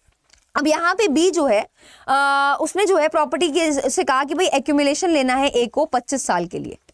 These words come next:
ले सकता है, ठीक है, पर ट्वेंटी फ़ाइव ईयर्स का बता दिया, ट्वेंटी फ़ाइव ईयर्स को ले सकता है, ठीक है। अब ट्वेंटी फ़ाइव ईयर्स हो गया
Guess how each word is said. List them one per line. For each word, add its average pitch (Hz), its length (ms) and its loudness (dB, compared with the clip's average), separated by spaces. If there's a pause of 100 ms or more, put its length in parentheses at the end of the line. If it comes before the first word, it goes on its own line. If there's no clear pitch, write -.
(320)
ले 277 160 4
सकता 349 300 -2
है, 381 200 -2 (100)
ठीक 233 120 -6
है, 294 60 0
पर 247 140 0
ट्वेंटी 277 260 -2
फ़ाइव 294 220 -2
ईयर्स 285 140 0
का 302 80 -4
बता 262 140 0
दिया, 269 160 0
ट्वेंटी 254 200 -2
फ़ाइव 240 180 0
ईयर्स 233 140 -2
को 247 80 -4
ले 214 80 0
सकता - 280 -10
है, - 60 -14 (140)
ठीक 330 120 0
है। 269 100 -2 (580)
अब 403 220 0
ट्वेंटी 339 280 0
फ़ाइव 427 260 0
ईयर्स 392 240 2
हो 359 100 2
गया 381 220 0